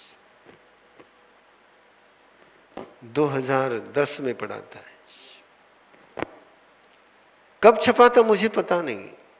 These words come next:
लेकिन पढ़ा मैंने दो हज़ार दस में था। एक छदमस्त आचार्य की,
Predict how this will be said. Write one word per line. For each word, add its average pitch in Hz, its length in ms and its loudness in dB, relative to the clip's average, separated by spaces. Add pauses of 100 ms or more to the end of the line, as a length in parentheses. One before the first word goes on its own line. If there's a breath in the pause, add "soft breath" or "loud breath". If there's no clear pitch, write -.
(200)
लेकिन 135 280 -6 (120)
पढ़ा 160 200 0
मैंने 147 260 -2
दो 113 160 0
हज़ार 107 280 -2
दस 104 300 -10
में 98 180 -16
था। - 120 -20 (1700 soft breath)
एक 214 400 8
छदमस्त 220 680 4
आचार्य 202 760 4
की, 107 240 -8